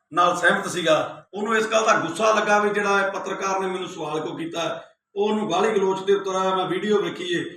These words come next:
ਤੇ ਬਹੁਤ ਮਾੜੀ ਗੱਲ ਹੈ, ਗਾਲਾਂ, ਬੜੀਆਂ ਭੈੜੀਆਂ ਗਾਲਾਂ ਜਿਹੜੀਆਂ ਉਹ ਕੱਢ ਰਿਹਾ।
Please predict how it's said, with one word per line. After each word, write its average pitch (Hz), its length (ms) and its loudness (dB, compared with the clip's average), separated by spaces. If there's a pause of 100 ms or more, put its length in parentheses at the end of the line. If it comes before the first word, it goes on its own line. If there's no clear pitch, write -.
(240)
ਤੇ 190 80 -8
ਬਹੁਤ 208 360 0
ਮਾੜੀ 196 360 2
ਗੱਲ 196 180 4
ਹੈ, 156 120 -2
ਗਾਲਾਂ, 190 340 2
ਬੜੀਆਂ 170 480 -4
ਭੈੜੀਆਂ 170 340 -4
ਗਾਲਾਂ 180 300 -2
ਜਿਹੜੀਆਂ 170 240 -6
ਉਹ - 120 -6
ਕੱਢ - 140 -4
ਰਿਹਾ। 180 200 -4